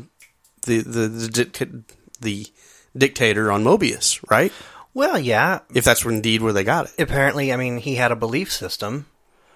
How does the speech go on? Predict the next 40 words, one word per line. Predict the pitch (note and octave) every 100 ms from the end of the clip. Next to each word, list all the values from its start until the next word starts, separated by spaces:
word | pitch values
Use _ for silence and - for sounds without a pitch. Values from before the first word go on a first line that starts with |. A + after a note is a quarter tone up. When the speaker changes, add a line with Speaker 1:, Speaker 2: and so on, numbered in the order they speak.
| _ _ -
Speaker 2:
Um, | A#2+ A#2 A#2 A#2 - - - - - _ - _ _ -
or | F3+ G3 F#3+ F3 - - - -
did | C#3+ C#3 F3
he |
just | F3 F3+
have | E3 G#3 E3
it? |
Was | A#2 C3
it |
just | D3 D#3
part | D3+ E3
of | E3
his | E3 D#3+
vast | D#3+ D#3+ E3
collection? | - C#3+ C#3+ - - G2 E2+ _ _ _ _ _ _ -
You | F3
Speaker 1:
Hmm. |
Speaker 2:
know, | G3
we | G#3 D#4+
don't | F4
even | D#4 C4+
know | C#4 E4+
that. | - G2 F2
Speaker 1:
Yeah, | A2 A2+ B2 A2
that's | A2
Speaker 2:
We | A3
don't | C#4
Speaker 1:
true. | A#3+
Speaker 2:
know | A3+
why | F#3 F3 F3 F#3
he | F3 C#3+
had | B2+ C3
it. | F#2 G2+ -
Was | C#3+ D#3+
it |
just | D3+ D#3+ -
part | D#3+ E3+
of | F3
his | F3 -
collection, | - G2 G2+ - F3+ G3